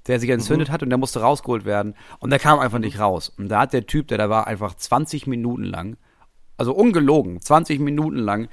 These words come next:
Speaker 1: mit dieser Pinzette in seinem offenen Fuß rumgefummelt.
Speaker 2: Ah, fuck.
Speaker 1: Und mein Sohn hat
Speaker 2: Da würd ich
Speaker 1: geheult
Speaker 2: ausrasten.
Speaker 1: und geschrien und gebrüllt. Und ich musste
Speaker 2: Ja.
Speaker 1: ihn halt festhalten, ne? Und er saß heute auf dieser Wiege, das war wie so ein Flashback,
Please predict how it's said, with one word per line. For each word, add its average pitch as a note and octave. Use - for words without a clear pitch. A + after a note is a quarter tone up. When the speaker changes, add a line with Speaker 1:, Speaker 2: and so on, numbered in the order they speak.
Speaker 1:
mit B2+
dieser C3+
Pinzette C#3+
in A#2+
seinem B2
offenen A#2+
Fuß -
rumgefummelt. F2
Speaker 2:
Ah, D3
fuck. -
Speaker 1:
Und C#3+
mein C#3+
Sohn D#3
hat D#3
Speaker 2:
Da D3+
würd C3+
ich B2+
Speaker 1:
geheult F3
Speaker 2:
ausrasten. F3
Speaker 1:
und C#3
geschrien E3+
und B2+
gebrüllt. B2
Und C#3+
ich D#3
musste G3+
Speaker 2:
Ja. B2+
Speaker 1:
ihn -
halt A2+
festhalten, -
ne? -
Und C#3
er C#3+
saß D#3
heute D#3
auf C3
dieser B2+
Wiege, C#3+
das B2
war D#3+
wie -
so B2
ein A#2
Flashback, -